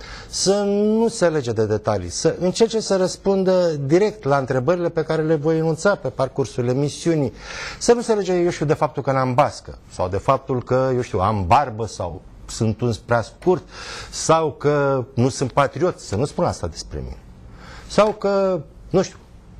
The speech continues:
vreo invidie, ceva care m-ar, uh, copleși, lucru care m-ar împiedica să fiu obiectiv.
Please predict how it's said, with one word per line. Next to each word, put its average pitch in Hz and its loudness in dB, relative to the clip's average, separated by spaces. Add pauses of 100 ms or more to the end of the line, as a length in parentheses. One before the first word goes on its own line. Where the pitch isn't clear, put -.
(160)
vreo 113 4
invidie, 127 0
ceva 127 0
care 123 2 (200)
m-ar, 113 0
uh, 107 0
copleși, 117 0 (640)
lucru 151 2
care 127 0
m-ar 123 0
împiedica 110 0
să - -4
fiu - -2
obiectiv. 110 -6